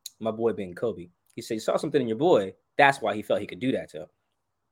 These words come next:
And Pete Carroll kinda noticed that too. Where I think Pete is probably most upset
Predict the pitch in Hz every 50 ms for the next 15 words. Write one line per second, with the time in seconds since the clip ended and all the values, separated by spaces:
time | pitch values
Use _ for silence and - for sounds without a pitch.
0 | _ _ _ _ _ _ _ - 143 143 - 202 - - 165 156 139 131 - 131
1 | 123 117 117 113 110 107 - 113 101 95 - - 147 123 107 117 135 135 131 131
2 | 127 - 202 214 202 - - _ - - 208 190 - - 135 - - 151 143 131
3 | 120 113 113 123 147 143 147 - 117 92 - - - 139 123 113 104 -